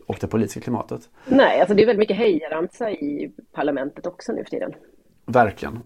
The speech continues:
Speaker 1: Och man håller på sina lag och så, eh, hatar man på resten. Ungefär så.
Speaker 2: Mm.
Speaker 1: Eh, Keir Starmer pratade också om stopptidsmålen som något som fortfarande fascinerar honom. Eh,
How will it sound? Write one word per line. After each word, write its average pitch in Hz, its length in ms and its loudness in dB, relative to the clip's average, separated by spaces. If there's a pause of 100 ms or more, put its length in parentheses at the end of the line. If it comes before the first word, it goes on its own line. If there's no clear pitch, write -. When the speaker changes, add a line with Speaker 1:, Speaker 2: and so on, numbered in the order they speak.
Speaker 1:
Och 120 120 -4
man 135 100 -2
håller 110 160 0
på 95 60 -8
sina 101 140 -4
lag 107 340 -4
och - 100 -8
så, - 300 -8
eh, - 920 -16
hatar 101 280 -6
man - 100 -8
på - 60 -6
resten. - 420 -8
Ungefär 107 340 -2
så. - 120 0
Speaker 2:
Mm. - 160 2 (680)
Speaker 1:
Eh, 117 220 4 (440)
Keir 156 160 2
Starmer 151 340 6
pratade 135 380 2
också 110 160 0
om 117 180 -2 (260)
stopptidsmålen 110 1800 -2
som 104 240 -4
något 101 160 -6
som 107 100 -4
fortfarande 101 380 -4
fascinerar 107 340 -6
honom. 110 300 -8 (300)
Eh, - 800 -8